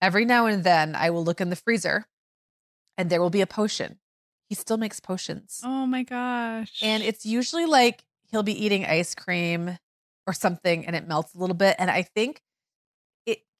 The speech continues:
Speaker 1: it sparks his brain to go, "What would happen if
Speaker 2: Mm-hmm.
Speaker 1: I mixed something else in it and then put it in the freezer?" Or, like, he freezes weird food, like, it's just weird stuff. And I'll, I'll be in the freezer. I'm like, "Who, like, had a half frozen, like, a half melted bowl of ice cream and froze it?" And all the kids,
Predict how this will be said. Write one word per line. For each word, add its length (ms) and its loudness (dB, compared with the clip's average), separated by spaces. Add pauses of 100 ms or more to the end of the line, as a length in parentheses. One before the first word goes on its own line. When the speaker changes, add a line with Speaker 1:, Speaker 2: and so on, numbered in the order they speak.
(140)
Speaker 1:
it 240 0
sparks 500 0
his 160 -6
brain 380 2
to 100 -8
go, 220 4
"What 260 0
would 120 -4
happen 360 -2
if 320 -2 (240)
Speaker 2:
Mm-hmm. 480 -2
Speaker 1:
I 220 6
mixed 520 -2
something 380 -2
else 360 -4
in 120 -2
it 260 -4 (200)
and 200 -2
then 140 2 (100)
put 120 -2
it 120 -2
in 160 -6
the 80 -2
freezer?" 540 -6 (340)
Or, 120 6
like, 180 6
he 120 0
freezes 420 -2
weird 260 0
food, 180 0
like, 140 4
it's 80 -2
just 160 2
weird 200 4
stuff. 220 2
And 140 4
I'll, 220 4
I'll 100 4
be 140 -4
in 100 -4
the 60 -4
freezer. 280 -2
I'm 80 2
like, 200 0 (580)
"Who, 100 -4
like, 420 4 (520)
had 200 6
a 40 2
half 340 2
frozen, 400 -2
like, 160 2
a 60 4
half 300 2
melted 320 -4
bowl 160 2
of 80 2
ice 180 2
cream 200 -2
and 120 -4
froze 260 0
it?" 160 4
And 120 0
all 180 6
the 100 0
kids, 300 0